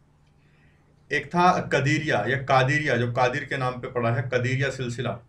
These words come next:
ये पंजाब में लोकप्रिय था। तो तीसरा भी गलत है। कदीरिया जो सिलसिला था ये पंजाब में लोकप्रिय था और इसकी स्थापना की थी अब्दुल कादिर गिलानी या जिलानी भी बोलते हैं कई बार,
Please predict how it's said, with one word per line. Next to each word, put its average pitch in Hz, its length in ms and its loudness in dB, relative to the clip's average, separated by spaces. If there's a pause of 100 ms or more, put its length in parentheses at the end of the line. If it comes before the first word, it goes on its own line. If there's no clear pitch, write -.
(160)
ये 127 180 -2
पंजाब 127 400 0
में 117 100 -4
लोकप्रिय 104 400 -8
था। 104 160 -14
तो 117 140 -18
तीसरा 127 320 -6
भी 139 80 -4
गलत 135 280 -2
है। 151 200 -6 (500)
कदीरिया 151 680 0 (220)
जो 127 120 -4
सिलसिला 135 580 -2
था 123 500 -2
ये 131 320 -2
पंजाब 117 680 -2
में 147 200 -6
लोकप्रिय 120 600 -4
था 135 340 -2 (340)
और 120 120 -2
इसकी 131 220 -2
स्थापना 120 440 -4
की 117 180 -4
थी 117 260 -6
अब्दुल 120 500 -4
कादिर 117 460 -4
गिलानी 110 440 -6
या 123 80 -4
जिलानी 110 480 -4
भी 107 80 -16
बोलते 101 320 -12
हैं 98 80 -14
कई 104 80 -12
बार, 95 260 -8